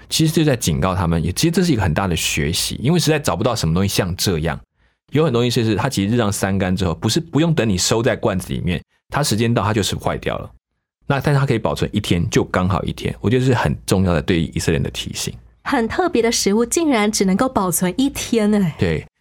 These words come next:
Speaker 1: 而且对以色列人来讲，这个逃难的民族哦，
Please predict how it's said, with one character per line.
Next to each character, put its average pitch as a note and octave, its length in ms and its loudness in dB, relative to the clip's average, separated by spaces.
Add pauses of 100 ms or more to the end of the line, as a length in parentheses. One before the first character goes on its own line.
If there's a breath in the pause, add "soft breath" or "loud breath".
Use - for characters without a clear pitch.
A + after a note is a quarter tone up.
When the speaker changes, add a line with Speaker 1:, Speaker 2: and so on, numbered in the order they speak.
(140)
Speaker 1:
而 G#2 80 0
且 A2+ 120 0
对 G#2+ 400 0
以 F#2 180 -2
色 A#2 140 0
列 G2+ 80 2
人 E2 80 0
来 E2 40 -2
讲， - 160 -4
这 - 140 -4
个 G2+ 140 -2
逃 E2 240 -2
难 G2+ 160 2
的 F2 80 2
民 C#2+ 260 -2
族 G1+ 220 -4
哦， G1+ 180 -6